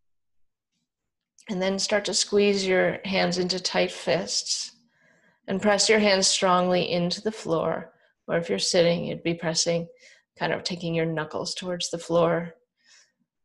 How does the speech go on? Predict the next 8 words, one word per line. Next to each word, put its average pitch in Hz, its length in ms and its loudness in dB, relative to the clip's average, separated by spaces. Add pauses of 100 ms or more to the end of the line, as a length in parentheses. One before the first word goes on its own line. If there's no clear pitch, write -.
(1000)
squeezing 202 840 0
all 226 460 -2
of 277 80 0
the 269 80 2
muscles 233 400 4
of 196 120 -2
your 190 180 -2
arms 180 480 -2